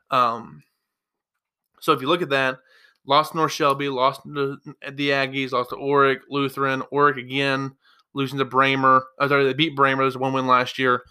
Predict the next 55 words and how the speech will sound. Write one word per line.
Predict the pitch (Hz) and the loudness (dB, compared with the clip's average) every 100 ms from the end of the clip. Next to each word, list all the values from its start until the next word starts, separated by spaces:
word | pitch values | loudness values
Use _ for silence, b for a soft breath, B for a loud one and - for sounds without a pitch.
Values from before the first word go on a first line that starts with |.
| b b b | b b b
Uh, | 127 | 4
lost | 131 135 | 4 2
to | 139 | -2
Jasper, | 127 131 131 - 131 | -2 0 0 -2 -2
then | 120 120 | -2 -2
lost | 127 127 - | 0 0 -2
to | - 131 117 | -8 -8 -8
Concordia | - - 147 143 | -14 -4 -2 0
in | 120 | -2
the | 113 | -2
playoffs. | 147 170 127 113 113 - B B B B B - | 2 4 6 4 2 -8 B B B B B -4
And | 139 123 | -2 0
this | 190 190 | 0 2
year | 160 | 0
they | 139 | 0
came | - 143 135 | -4 -4 0
out, | 127 127 - _ _ _ - | 4 4 2 _ _ _ -4
and | 139 | -2
they're | 151 | -2
just | 170 165 - | -4 -8 -8
playing | - 156 160 151 - | -2 0 0 -4 -10
much | 131 131 139 139 - | -12 -2 0 0 -4
better. | 147 139 160 147 98 - | -6 -2 2 2 0 -6
And | 139 | -8
it's | 131 | -4
really | 143 165 | 0 0
kinda | 165 147 139 | 2 0 0
interesting | 147 147 147 | 0 -2 -4
to | 131 | -6
see. | 156 | -2
They're | 147 147 | 2 4
already | 139 151 147 | 6 4 0
three | 147 156 | -4 -4
and | 147 | 0
oh, | 139 139 139 b b b | 4 4 2 b b b
tripled | - 180 180 175 | -2 0 0 2
their | 170 | 2
wins | 160 160 | 2 -2
from | - 135 | -4 0
last | 135 139 - | 0 0 -4
year. | 143 139 135 b b b b | 0 0 -2 b b b b
And | 135 131 | -2 2
based | 175 202 | 0 2
on | 180 | 0
hearing | 170 170 | 2 0
everything | 165 151 | 0 -2
I've | 131 | -4
heard, | - 185 - _ - 160 | -2 -4 -4 _ -12 -8
based | 180 180 | -2 0
on | |
everything | 160 135 | 0 -2
I've | 120 | -4
heard | - 190 170 | 4 4 6
over | 135 127 | 2 2
there, | 123 120 | 2 2